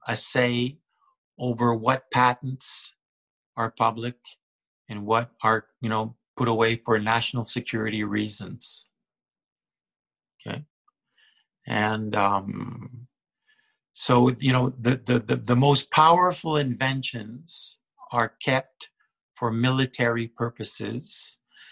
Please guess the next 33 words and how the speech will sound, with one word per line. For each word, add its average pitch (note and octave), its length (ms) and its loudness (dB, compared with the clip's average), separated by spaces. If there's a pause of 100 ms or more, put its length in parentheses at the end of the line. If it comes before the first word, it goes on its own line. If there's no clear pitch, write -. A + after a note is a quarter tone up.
(300)
And A#2+ 480 2
the A#2+ 200 2
ho-, A#2 220 -2
you B2 100 -2
know, A#2+ 120 0
the, A2+ 160 -6
the, A2 200 -6
you A2 60 -4
know, A2+ 120 -4
the, B2+ 160 -12
the, A2 220 -8
the, B2 160 -6
the A2 160 -8
la-, A#2 200 0
the A#2 180 0
laboratories B2 1040 2
with, A2 160 -6 (720)
you - 80 -10
know, A2 120 -2
the A#2 120 -4
greatest D3 920 2 (720)
security, C3+ 920 0 (600)
level A#2+ 340 0
four, C3 580 0 (720)
you G#2+ 80 -8
know, G#2+ 80 2
like A2+ 200 -2
in A2 140 -4
Winnipeg A#2+ 560 0
and G#2+ 160 -4
Deet-, A#2+ 260 -2
Fort A2 220 0
Detrick, C#3 400 0